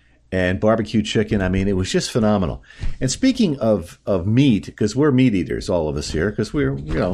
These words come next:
we're conservatives. So conservatives like meat. Liberals, I don't, what do liberals do on,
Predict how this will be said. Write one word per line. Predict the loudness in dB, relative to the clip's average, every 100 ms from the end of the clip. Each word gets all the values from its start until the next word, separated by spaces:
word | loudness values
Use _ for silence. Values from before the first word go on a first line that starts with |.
| -2
we're | -6
conservatives. | -4 -2 0 0 -2 -6 -18 -10
So | -6 -4
conservatives | -4 0 0 0 -2
like | -2 -2 0
meat. | -2 0
Liberals, | 0 2 2 2
I |
don't, | 0 -2 -6 -12 -4
what | -2
do | 2
liberals | 2 4 2 2
do | 2 2
on, | 2 0